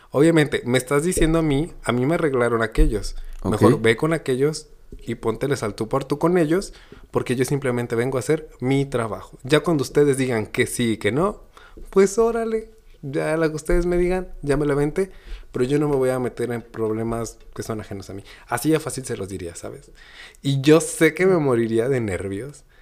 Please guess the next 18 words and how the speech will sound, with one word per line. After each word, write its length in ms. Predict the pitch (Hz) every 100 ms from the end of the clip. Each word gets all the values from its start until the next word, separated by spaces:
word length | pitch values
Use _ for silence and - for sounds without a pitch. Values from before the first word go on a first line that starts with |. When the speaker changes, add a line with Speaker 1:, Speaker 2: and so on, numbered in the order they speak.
| - - -
Speaker 1:
pero 220 | 120 123
tengo 300 | - 165 180 220
tantos, 560 | 175 170 190 185 - - -
¿sabes? 580 | - 127 160 240 - - - - - -
Speaker 2:
Claro. 280 | 104 98 - - - -
Speaker 1:
Que 120 | -
no, 240 | 127 117 190
obviamente 440 | 139 110 123 123
voy 160 | 165 131
a 200 | 135 131
decir, 400 | 117 131 117 113
"Gracias, 500 | 120 113 117 143 151 - - - - - - - -
vámonos, 340 | 170 156 98 - -
bye". 220 | 110 117
Speaker 2:
Y 120 | 95 104
adiós. 400 | 95 92 - - -
Speaker 1:
Claro, 320 | - 98 110 - -
siempre. 320 | 117 - 90